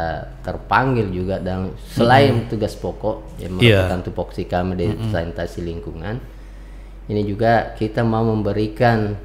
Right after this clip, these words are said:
Speaker 1: eh, karya kepada, artinya harapan-harapan kepada masyarakat
Speaker 2: Iya.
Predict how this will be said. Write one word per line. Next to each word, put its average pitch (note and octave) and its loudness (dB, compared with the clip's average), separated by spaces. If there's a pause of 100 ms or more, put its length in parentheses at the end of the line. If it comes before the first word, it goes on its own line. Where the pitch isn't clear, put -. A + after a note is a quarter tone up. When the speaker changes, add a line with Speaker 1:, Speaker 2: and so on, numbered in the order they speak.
(140)
Speaker 1:
eh, F#2 -2 (1080)
karya A2+ 4
kepada, F2+ 0
artinya F#2 -4
harapan-harapan F#2+ -2
kepada F2 -4
masyarakat F2 -2
Speaker 2:
Iya. F#2+ 2